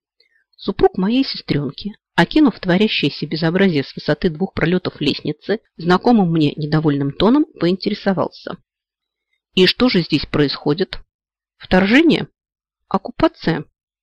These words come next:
Война?» «Попытка убийства», пискнула я в ответ,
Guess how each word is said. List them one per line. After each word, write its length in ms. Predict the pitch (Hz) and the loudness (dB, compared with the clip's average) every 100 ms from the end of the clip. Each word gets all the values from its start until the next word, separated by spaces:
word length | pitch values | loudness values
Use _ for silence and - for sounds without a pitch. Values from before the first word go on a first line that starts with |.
| - | -2
Война?» 440 | 180 247 254 339 - _ _ _ _ _ _ _ _ _ _ _ _ - | 2 4 4 2 -2 _ _ _ _ _ _ _ _ _ _ _ _ -2
«Попытка 440 | 165 - 220 - | 0 0 0 2
убийства», 600 | 226 180 180 - - 170 - _ _ - | 2 2 -4 -4 -2 -2 -2 _ _ -12
пискнула 400 | - - 160 156 | -10 -2 0 2
я 160 | 151 | 0
в 40 | 143 | -2
ответ, 380 | - 226 262 | -2 -2 -2